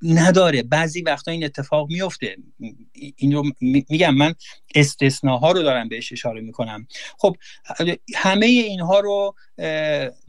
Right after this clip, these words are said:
به، به نوعی ندید گرفتن و، اه، صرفاً اینکه افراد باید حتماً توی جامعه خودشون رو به یک شکلی نشون داده باشن که بتونن این تابعیت رو بگیرن. خب یه مقدار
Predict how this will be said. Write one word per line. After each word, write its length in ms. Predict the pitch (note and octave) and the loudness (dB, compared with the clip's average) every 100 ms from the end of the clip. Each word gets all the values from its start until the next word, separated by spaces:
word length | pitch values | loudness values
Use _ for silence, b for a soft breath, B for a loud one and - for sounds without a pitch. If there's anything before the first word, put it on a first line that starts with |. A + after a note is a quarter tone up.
| C#3+ | -10
به، 140 | D#3+ | -8
به 180 | D3+ E3 | -6 -4
نوعی 320 | F3 G3 E3+ | -2 -4 -4
ندید 580 | D3+ E3 D3+ D#3+ G3+ G3+ | -4 -2 -2 -4 -12 -6
گرفتن 680 | G3 F#3+ F3 - F3 F3 E3 | -4 -4 -6 -4 -4 -4 -2
و، 360 | E3 E3 E3+ F3 B - | -2 0 -2 -6 B -16
اه، 200 | C3+ C#3 | -8 -6
صرفاً 800 | C3+ - F3 D#3 C#3 - F#3 G3 F#3 | -6 -4 -2 -2 -4 -6 -4 -4 -8
اینکه 360 | E3+ E3 D#3 | -10 -8 -6
افراد 320 | D3 - D3 | -6 -6 -8
باید 340 | C#3+ C3 C3 C3+ | -6 -6 -6 -6
حتماً 540 | C#3+ A#2+ - C#3 D#3+ F3+ E3 - | -8 -10 -4 -2 0 -2 -6 -10
توی 240 | - C#3+ C#3 | -6 -4 -4
جامعه 460 | B2+ A#2 A2+ A#2 | -4 -6 -6 -10
خودشون 480 | A#2 C3 B2 - A#2+ | -8 -8 -6 -2 -2
رو 100 | A#2+ - | -2 -4
به 100 | - | -2
یک 200 | A#2 A#2 | -2 -2
شکلی 300 | - B2 B2 | -4 -2 0
نشون 420 | A2+ A2 - F3+ | 0 0 2 2
داده 240 | E3+ D#3+ D#3 | 4 2 4
باشن 340 | D3 C#3 C#3 | 2 2 2
که 100 | C#3 | 2
بتونن 360 | C3+ B2+ B2+ B2 | -2 -2 -2 0
این 120 | A#2 | 0
تابعیت 480 | B2+ A#2 A#2 A#2 - | 0 -2 -2 -6 -8
رو 60 | |
بگیرن. 280 | A#2 A#2+ C3 | -10 -8 -8
خب 180 | C#3 G3 A3 | -6 -6 0
یه 100 | A3+ | 4
مقدار 420 | G#3 F#3 G3 | 4 6 4